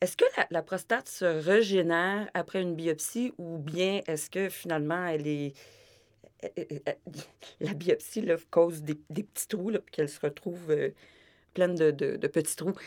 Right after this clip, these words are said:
C'est, je, je sais que c'est un petit peu cocasse comme question, mais les patients nous posent la question à savoir si leur prostate, effectivement, se retrouve,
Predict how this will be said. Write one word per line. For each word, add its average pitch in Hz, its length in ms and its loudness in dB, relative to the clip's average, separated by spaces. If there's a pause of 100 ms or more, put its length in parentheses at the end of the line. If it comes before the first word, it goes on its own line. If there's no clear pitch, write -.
(100)
C'est, - 220 2 (200)
je, 151 100 -10 (220)
je 165 120 8
sais 208 180 4
que - 40 -2
c'est 320 180 2
un 170 60 2
petit 147 160 -10
peu 202 120 0
cocasse 190 360 -2
comme 160 200 -2
question, 165 320 -2
mais 180 220 2
les 170 120 -4
patients 185 280 -4
nous 208 100 0
posent 214 260 -2
la 156 80 -2
question 165 440 -6
à 139 60 -6
savoir 160 400 0
si - 180 -8
leur 151 160 -2
prostate, 170 460 -4
effectivement, 156 640 -4
se - 140 -12
retrouve, 170 460 -4